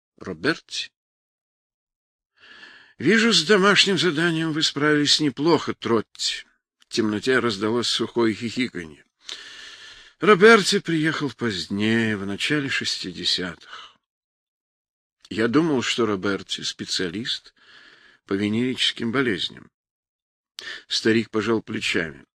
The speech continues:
Депрессии у Марии Кристины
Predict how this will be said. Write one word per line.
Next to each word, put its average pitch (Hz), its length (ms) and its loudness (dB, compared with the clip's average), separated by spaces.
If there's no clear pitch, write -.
Депрессии 139 760 0
у 123 60 -2
Марии 123 300 -2
Кристины 131 640 -2